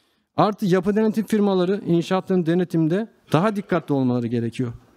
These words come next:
Projelerin yerinde uygulanmalı, uygulamaları, u-, uygulamasını sağlamalı. Hiçbir şekilde denetim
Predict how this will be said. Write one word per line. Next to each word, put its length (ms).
Projelerin 520
yerinde 540
uygulanmalı, 880
uygulamaları, 800
u-, 140
uygulamasını 680
sağlamalı. 640
Hiçbir 320
şekilde 440
denetim 420